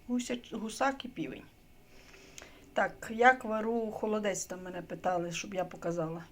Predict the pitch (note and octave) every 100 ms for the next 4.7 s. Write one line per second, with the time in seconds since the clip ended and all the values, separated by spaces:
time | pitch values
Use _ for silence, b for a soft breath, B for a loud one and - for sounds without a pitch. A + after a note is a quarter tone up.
0 | - D#4 G#3+ A3 B3 C#4+ G#3 F3 E3 D#3
1 | D3+ - - B B B B B B C4+
2 | D4+ C4+ - F#3+ G#3 G#3 F#3+ E3 - E3
3 | D3+ D#3+ B B B - - - - -
4 | - - - - F#3 E3+ -